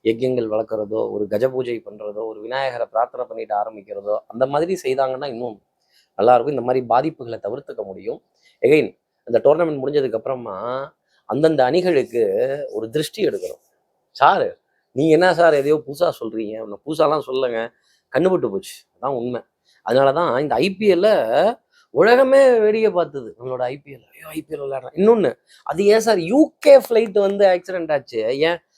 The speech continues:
அமெரிக்கா ஃப்ளைட் ஏதாவது போற ஃப்ளைட் ஏதாவது ஆக்சிடென்ட் ஆகக்கூடாதா? இல்ல ஜெர்மனிக்கு போற ஃப்ளைட் ஏதாவது ஆக்சிடென்ட் ஆகக்கூடாதா? அந்த ஐ பி எல் ஃபைனல்ல யூ கே பிரதமர் ரிஷி சுனக் வந்து பார்த்துட்டு இருந்தார். அப்ப எங்கெங்கெல்லாம் கோரிலேஷன் பாருங்க. டாடா நிறுவனம்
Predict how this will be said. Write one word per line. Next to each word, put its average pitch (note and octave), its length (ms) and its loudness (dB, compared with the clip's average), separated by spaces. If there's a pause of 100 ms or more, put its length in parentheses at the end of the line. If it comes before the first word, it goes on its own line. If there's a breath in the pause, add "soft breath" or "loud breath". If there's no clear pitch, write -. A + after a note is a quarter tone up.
அமெரிக்கா D#3+ 380 2
ஃப்ளைட் C#3 220 -2
ஏதாவது B2+ 440 0 (220)
போற A#2+ 140 -4
ஃப்ளைட் B2+ 260 -2
ஏதாவது A#2 220 0
ஆக்சிடென்ட் A#2 300 -4
ஆகக்கூடாதா? G#2+ 460 -4
இல்ல C3+ 140 -2
ஜெர்மனிக்கு C3 480 -2
போற A#2+ 160 -4
ஃப்ளைட் A#2 260 -8
ஏதாவது A2+ 300 -2
ஆக்சிடென்ட் A2+ 300 -12
ஆகக்கூடாதா? G#2+ 480 -10 (560 soft breath)
அந்த B2+ 540 4
ஐ D3+ 160 2
பி F#3+ 100 4
எல் F3+ 40 6
ஃபைனல்ல D3+ 760 0 (360)
யூ D3 200 -4
கே D#3+ 200 2
பிரதமர் B2 580 0
ரிஷி C3 400 -4
சுனக் C#3 240 -4
வந்து A#2 600 -4 (1300)
பார்த்துட்டு B2 100 4
இருந்தார். G2 460 -6
அப்ப A2+ 200 -2
எங்கெங்கெல்லாம் D3+ 720 2
கோரிலேஷன் D3+ 460 0
பாருங்க. G#2+ 400 -6
டாடா A#2+ 340 2
நிறுவனம் C3 520 -2